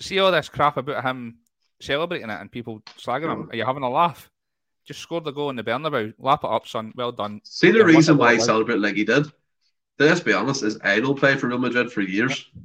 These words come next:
Speaker 2: Cristiano
Speaker 1: Andy said
Speaker 2: Ronaldo. Do you know what I mean?
Speaker 1: And he was saying, I don't know if you've seen his interview when they were t-, they asked him about, th-, this was before the game. They asked him about the Portugal World Cup squad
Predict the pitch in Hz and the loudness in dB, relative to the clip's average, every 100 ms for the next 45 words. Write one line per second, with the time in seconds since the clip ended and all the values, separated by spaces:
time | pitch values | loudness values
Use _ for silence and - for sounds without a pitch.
0 | - _ 139 156 143 110 113 156 92 110 | -20 _ 2 4 4 4 4 2 0 -2
1 | 131 131 _ _ _ _ _ _ _ 117 | -4 -6 _ _ _ _ _ _ _ -4
2 | 113 127 139 156 151 202 202 - _ _ | 0 0 0 -4 -2 -4 -4 -10 _ _
3 | _ 143 202 185 151 139 127 147 143 135 | _ -6 -4 -4 -6 -4 -4 -4 -4 -4
4 | 127 113 - - 120 127 147 143 123 123 | -2 -6 -8 -6 0 0 0 -10 -8 -10
5 | _ _ - 127 113 131 135 120 117 117 | _ _ -8 -6 -4 -8 -8 -10 -8 -8
6 | 123 131 113 110 - - _ _ _ 120 | -6 -6 -8 -8 -16 -16 _ _ _ -2
7 | 127 - 143 120 120 117 113 107 _ _ | -2 -2 -8 -4 -4 -2 -2 -2 _ _
8 | 143 - 131 123 123 - 143 - 170 165 | -12 -10 -8 -4 -4 -4 -8 -4 -4 -4